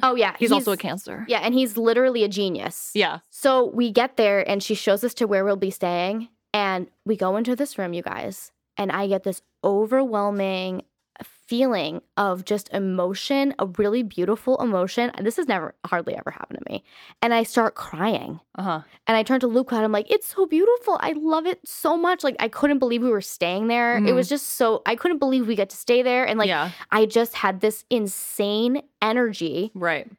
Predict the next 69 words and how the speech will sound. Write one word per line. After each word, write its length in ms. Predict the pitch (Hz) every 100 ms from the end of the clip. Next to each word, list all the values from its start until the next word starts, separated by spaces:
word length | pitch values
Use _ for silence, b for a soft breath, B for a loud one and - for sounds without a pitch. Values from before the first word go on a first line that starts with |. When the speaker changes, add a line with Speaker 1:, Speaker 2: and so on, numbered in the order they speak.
| _ -
Speaker 1:
that 200 | 196 196
just, 280 | 208 202
f-, 220 | - - -
I 160 | 196 202
just, 320 | 190 196 - -
bur-, 140 | 202
you 80 | 233
guys, 140 | - 302
that's 140 | 339
not 100 | 453
even 160 | 370 214
like 240 | 131 165
me. 240 | - - - -
Speaker 2:
Like, 120 | 240
Speaker 1:
I 40 |
have 140 | 285 240
Speaker 2:
all, 60 |
Speaker 1:
to 60 | 294
tell 240 | 226 202
you. 120 | 180
Speaker 2:
like, 160 | 170 240
all 140 | 226
the 100 | 233
curtains 520 | 262 214 202 208 226 220
were, 100 | 208
like, 160 | 190
hand 380 | - 208 185 196
crocheted 420 | - 185 - 170
by 160 | 175 170
Otto's 360 | - 160 160 170
mother. 540 | 151 147 170 190 185 _ -
Speaker 1:
Yes. 500 | 214 165 - - - _ -
Speaker 2:
Like, 140 | 214
it 80 | 202
was 160 | 247 226
beau-, 240 | 202 254
like, 180 | 247 233
it's 140 | 233 208
beautiful. 500 | 220 254 247 - -
Speaker 1:
Yes. 400 | 220 - - - b b b -
And, 120 | -
like, 140 | 294
Elena, 240 | 277 277 294
have 120 | 302
you 100 | 339
ever 80 | 403
seen 160 | 392 359
me, 60 |
like, 120 | 320 220
burst 360 | 185 196 196
into 160 | 196 185
tears? 340 | - 185 185
Like, 120 | 170
Speaker 2:
No, 220 | 262 226 165
it 40 |
Speaker 1:
no. 80 | 220
Speaker 2:
was, 80 | 220
and 80 | -
Speaker 1:
It 80 | 254
Speaker 2:
it 60 | 269
Speaker 1:
was 80 | 320
Speaker 2:
wasn't 220 | 370 302
like, 260 | 254 - _
no, 220 | 277 240
it 40 | 208
was 140 | 220
like 100 | 240
a 60 | 254
subtle 540 | - 233 208 175 156